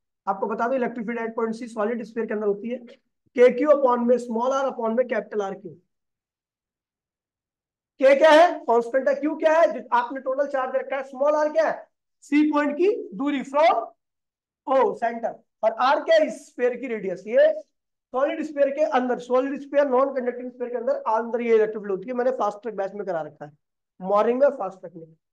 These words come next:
ये derivation। लेकिन आप इतना ध्यान रखो, inside the solid sphere, inside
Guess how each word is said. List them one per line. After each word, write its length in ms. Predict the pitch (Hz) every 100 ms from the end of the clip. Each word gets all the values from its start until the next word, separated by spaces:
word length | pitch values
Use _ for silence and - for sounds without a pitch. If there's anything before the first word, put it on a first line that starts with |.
| _
ये 80 | 226
derivation। 420 | 226 233 240 269
लेकिन 200 | 247 233
आप 180 | 233 233
इतना 180 | 226 233
ध्यान 160 | 190
रखो, 180 | 202 277 277
inside 420 | 226 226 214 208
the 80 | 254
solid 300 | 240 202 185
sphere, 260 | 170 170 - _ _ _ _ 196
inside 580 | 214 214 214 233 -